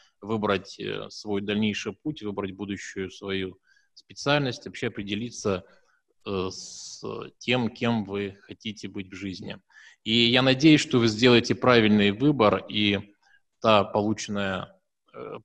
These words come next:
профессия, она будет приносить вам радость и удовольствие. О чём мечтает современная молодёжь? Какой она себя видит после окончания школы?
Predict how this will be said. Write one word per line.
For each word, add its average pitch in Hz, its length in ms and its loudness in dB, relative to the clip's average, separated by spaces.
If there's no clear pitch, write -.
профессия, 117 800 -2
она 113 420 -2
будет 107 260 -8
приносить 104 480 -6
вам 95 320 -4
радость 117 460 -4
и 101 100 -16
удовольствие. 95 760 -10
О - 60 -20
чём 185 240 2
мечтает 147 440 4
современная 120 560 8
молодёжь? 104 560 6
Какой 160 300 2
она 143 140 0
себя 123 320 2
видит 113 480 -4
после 120 300 -4
окончания 101 640 -2
школы? 98 520 -12